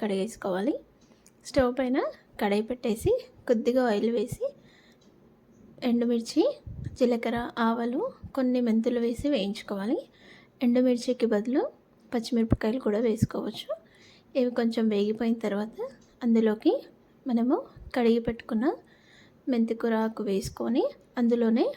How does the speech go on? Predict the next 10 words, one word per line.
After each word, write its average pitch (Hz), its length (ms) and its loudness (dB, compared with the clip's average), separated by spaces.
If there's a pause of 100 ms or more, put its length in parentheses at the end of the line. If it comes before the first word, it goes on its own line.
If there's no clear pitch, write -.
(420)
రెండు 226 300 4
టమాటోస్ 226 500 0
అయితే 226 240 -2
కట్ 226 180 -4
చేసి 226 260 -2
వేసి 208 220 0 (100)
మూత 240 160 -2 (120)
పెట్టేసి 226 400 -2 (600)
లో 240 80 4 (160)
ఫ్లేమ్లో 226 340 2